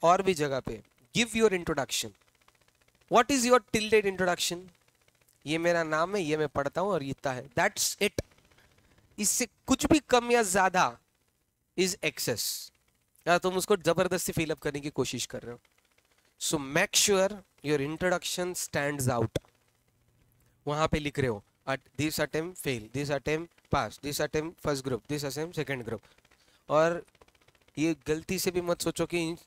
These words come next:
रिज्यूमे में ये नहीं लिखना पड़ता। रिज्यूमे में लिखना पड़ता है कितने attempts गए, सामने वाला calculate करता है foundation किस अटेम्प्ट में पास हुए और inter किस अटेम्प्ट में पास हुए। Automatic by default assumed you are fail, ठीक है, unless and until you have strong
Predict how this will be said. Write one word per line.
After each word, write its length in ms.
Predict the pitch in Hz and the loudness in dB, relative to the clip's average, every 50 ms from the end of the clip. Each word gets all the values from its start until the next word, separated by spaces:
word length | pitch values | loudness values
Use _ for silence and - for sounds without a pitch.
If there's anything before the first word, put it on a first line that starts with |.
| - 151 - - - | -14 -14 -12 -8 -2
रिज्यूमे 360 | 131 143 143 139 156 165 160 | 0 0 0 0 0 -2 -2
में 120 | 160 165 | -2 -4
ये 160 | 160 151 151 151 | -4 -2 -2 -2
नहीं 140 | 156 160 | -2 -2
लिखना 260 | 147 147 135 139 139 131 | -4 -6 -6 -4 -6 -2
पड़ता। 280 | - 127 117 - 120 | -2 -4 -4 -4 -6
रिज्यूमे 360 | 117 131 131 127 147 147 147 | -4 -4 -2 -2 -2 -2 -2
में 60 | 147 156 | -4 -6
लिखना 380 | 139 123 123 - 156 170 175 | -6 -8 -10 -8 -4 -2 -2
पड़ता 280 | 165 - 151 139 - 147 | -2 -2 -4 -4 -4 -6
है 40 | 143 | -8
कितने 300 | - 139 - - 147 135 | -8 -10 -10 -6 -6 -4
attempts 320 | 123 - 131 127 123 - - | -4 -4 -6 -8 -8 -6 -6
गए, 140 | 117 98 - _ _ _ _ _ _ _ _ _ | -6 -6 -6 _ _ _ _ _ _ _ _ _
सामने 260 | - - 143 139 143 | -6 -6 -4 -4 -2
वाला 160 | 151 151 151 156 | -2 -2 -2 -4
calculate 480 | - 151 147 139 - - 165 165 - | -4 -4 -6 -4 -2 -2 -2 -2 -2
करता 280 | - 156 147 - - 135 | -6 -8 -8 -6 -6 -8
है 120 | 113 101 _ _ _ _ _ _ _ _ - | -8 -8 _ _ _ _ _ _ _ _ -6
foundation 440 | - 135 139 139 151 151 139 156 151 | -4 -4 -2 -2 -2 -2 -2 -4 -8
किस 220 | - - 147 - | -8 -8 -6 -6
अटेम्प्ट 240 | 151 139 - 151 147 | -6 -6 -6 -6 -6
में 80 | 151 - - | -6 -4 -2
पास 220 | 143 139 139 - 151 | 0 0 0 2 0
हुए 200 | 156 185 240 294 - _ _ _ _ _ _ _ _ _ _ - | 0 0 -2 -4 -6 _ _ _ _ _ _ _ _ _ _ -8
और 120 | 120 127 | -6 -4
inter 220 | 135 139 - 151 | -4 -4 -4 -4
किस 240 | 147 - 165 156 - | -4 -2 -2 -2 -2
अटेम्प्ट 220 | 147 - - 139 131 | -2 -2 -4 -4 -4
में 80 | 131 - | -4 -4
पास 240 | - 120 117 110 - 123 | -4 -6 -4 -4 -6 -6
हुए। 160 | 113 101 101 _ _ _ _ - | -8 -12 -12 _ _ _ _ -8
Automatic 480 | 139 143 - 160 156 165 - 170 - - - | -6 -2 -2 0 -2 0 -2 -4 -6 -2 -2
by 80 | 139 147 151 156 | 0 0 0 -2
default 280 | 151 - 165 160 147 143 135 | 0 0 0 0 0 0 0
assumed 280 | 127 131 151 156 160 | 2 0 0 0 0
you 120 | 139 139 139 | 0 0 0
are 80 | - - | 0 -2
fail, 160 | 127 107 98 98 _ _ _ _ _ _ _ _ _ _ _ _ _ _ _ _ _ _ _ _ _ _ _ _ _ _ _ _ - | -6 -8 -8 -10 _ _ _ _ _ _ _ _ _ _ _ _ _ _ _ _ _ _ _ _ _ _ _ _ _ _ _ _ -8
ठीक 160 | 147 139 - | -8 -4 -2
है, 100 | 175 214 233 - _ - | -2 -2 -2 -4 _ -8
unless 280 | 139 147 151 165 156 160 | -6 -2 -2 -2 -2 -2
and 100 | 160 151 | -2 -2
until 240 | 156 151 151 160 151 | -4 -4 -4 -4 -4
you 80 | 147 147 | -2 -2
have 160 | 147 139 - | -2 -2 -2
strong 420 | - - - - 156 143 147 147 | -4 -4 -2 -2 -2 -2 -2 -2